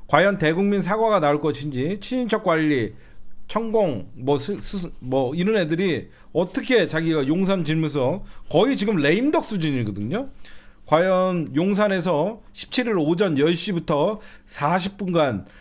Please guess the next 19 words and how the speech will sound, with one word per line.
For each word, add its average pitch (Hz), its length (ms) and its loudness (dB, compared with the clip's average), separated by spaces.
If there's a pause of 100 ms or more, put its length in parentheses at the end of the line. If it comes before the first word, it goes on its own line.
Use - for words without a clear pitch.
(160)
용산 160 380 0
대통령실 175 760 0
청사 202 360 0
일 196 300 -4
층 165 240 0
브리핑실에서 156 640 0
진행된다는데, 139 1040 -2 (880)
무슨 220 320 0
근데 175 500 2
사-, - 160 -10 (240)
기자회견을 156 800 0 (500)
사십 - 360 -2
분밖에 180 340 0
안 135 140 0
하는지, 131 560 -4
그냥 165 160 0
한 233 480 -8 (240)
언론사에 156 400 2
하나씩 170 640 -2